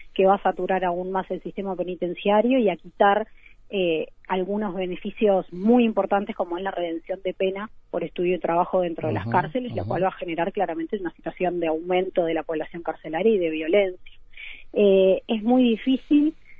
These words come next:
Speaker 1: eh, tener una, una visión de, de lo que se ha hecho bien si no se ve todo lo que se ha hecho mal. Entonces hay que tener de alguna manera un diagnóstico político que trascienda el camiseteo. Hay mucho camiseteo en este tema, hay muchas deudas de,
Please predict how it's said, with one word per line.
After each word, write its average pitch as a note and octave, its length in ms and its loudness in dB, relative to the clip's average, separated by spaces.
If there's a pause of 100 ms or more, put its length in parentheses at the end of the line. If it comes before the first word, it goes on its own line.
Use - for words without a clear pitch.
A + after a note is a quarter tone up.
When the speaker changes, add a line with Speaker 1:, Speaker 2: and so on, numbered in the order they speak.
(140)
Speaker 1:
eh, F3+ 800 0
tener G3+ 300 2
una, F#3 560 0
una G#3+ 240 -2
visión G#3+ 460 0
de, G3 260 0
de F#3+ 140 0
lo F#3 120 2
que F#3+ 120 -8 (100)
se A3+ 80 2
ha G#3+ 120 2
hecho A3+ 440 4
bien B3 400 4
si F#4 80 -4
no A3 140 -6
se F3+ 120 -8
ve F3 140 -6
todo A#3+ 200 2
lo F3+ 120 -4
que E3+ 120 -14
se - 120 -10
ha F3 40 -4
hecho E3+ 260 -12
mal. G3 340 -4 (420)
Entonces G3 460 -4
hay A#3 140 0
que C#4+ 100 0
tener B3 320 0
de A3+ 80 0
alguna G#3+ 320 -4
manera G#3+ 300 -4
un G#3 100 -6
diagnóstico F#3+ 580 -2
político A#3 760 0
que - 160 -4
trascienda D#4+ 560 2
el D4 80 0
camiseteo. F#3 720 2
Hay B3+ 100 4
mucho D4 320 4
camiseteo E3+ 600 -6
en E3 80 -8
este E3+ 240 -12
tema, E3 360 -6
hay E3 100 -8
muchas A3 520 0
deudas A3+ 400 6
de, F3 240 0